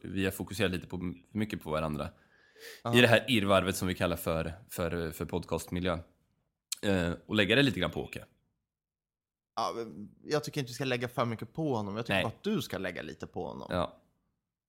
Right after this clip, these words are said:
Speaker 1: Och tänka lite på de ensamma kanske, nu när hösten smyger sig på.
Speaker 2: En sång för alla dem.
Speaker 1: Ja. Som inte har någon att dela sin glädje och sorg med.
Speaker 2: Precis.
Speaker 1: Ja.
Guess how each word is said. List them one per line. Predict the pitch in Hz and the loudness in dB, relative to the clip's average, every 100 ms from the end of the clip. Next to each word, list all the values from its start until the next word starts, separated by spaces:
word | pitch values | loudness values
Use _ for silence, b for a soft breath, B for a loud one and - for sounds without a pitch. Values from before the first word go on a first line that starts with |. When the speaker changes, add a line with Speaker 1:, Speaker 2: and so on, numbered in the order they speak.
| _ _ - | _ _ -2
Speaker 1:
Och | 127 | 4
tänka | 175 101 123 | 4 6 4
lite | 185 165 | 4 6
på | 156 | 8
de | 135 | 8
ensamma | 90 - 82 | 6 2 -4
kanske, | 80 - - - | -4 -8 -10 -6
nu | 110 123 | 4 8
när | 117 | 8
hösten | 107 95 92 | 8 4 0
smyger | - 92 82 80 | 0 0 0 -2
sig | - | -6
på. | 87 60 - _ _ _ - 117 - - | -10 -12 -12 _ _ _ -12 -12 -8 0
Speaker 2:
En | 151 143 | 0 2
sång | 135 139 120 117 | 0 0 0 -2
för | 104 113 | -2 0
alla | 104 101 | 2 2
dem. | 123 104 95 104 | 2 2 0 0
Speaker 1:
Ja. | 101 82 90 - _ _ _ _ _ _ _ _ _ _ _ _ | 2 2 -4 -16 _ _ _ _ _ _ _ _ _ _ _ _
Som | 113 | 0
inte | 104 95 | 0 2
har | 101 98 90 92 - _ _ - | 4 6 6 2 -10 _ _ -4
någon | 98 90 - - _ | -2 -2 -6 -20 _
att | - - | -4 0
dela | 95 92 | 2 2
sin | 98 | 2
glädje | 90 90 87 | 2 2 2
och | - | 2
sorg | 131 78 | 2 2
med. | 62 - _ _ _ _ _ _ | -4 -10 _ _ _ _ _ _
Speaker 2:
Precis. | 113 - 104 - - | -10 -8 -10 -12 -10
Speaker 1:
Ja. | - | -10